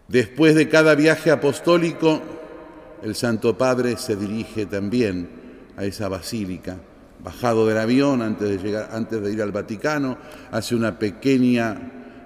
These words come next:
parada de oración en la Basílica de Santa María.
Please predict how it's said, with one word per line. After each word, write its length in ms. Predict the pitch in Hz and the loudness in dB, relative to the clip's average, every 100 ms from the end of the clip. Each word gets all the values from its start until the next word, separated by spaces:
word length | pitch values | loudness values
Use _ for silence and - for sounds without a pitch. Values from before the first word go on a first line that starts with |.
| - | -4
parada 880 | 117 117 143 139 135 131 - - - 95 | 0 2 2 0 -2 -6 -14 -18 -14 -2
de 80 | 104 | 0
oración 680 | 104 101 - 131 135 131 | 0 -2 -2 2 2 2
en 120 | 107 95 | 0 -2
la 80 | |
Basílica 640 | 92 90 - 107 104 92 90 | -2 -6 -6 -6 -6 -4 -4
de 100 | 90 | -4
Santa 420 | 98 90 87 87 | -6 -6 -6 -6
María. 460 | 87 87 85 80 | -6 -6 -6 -8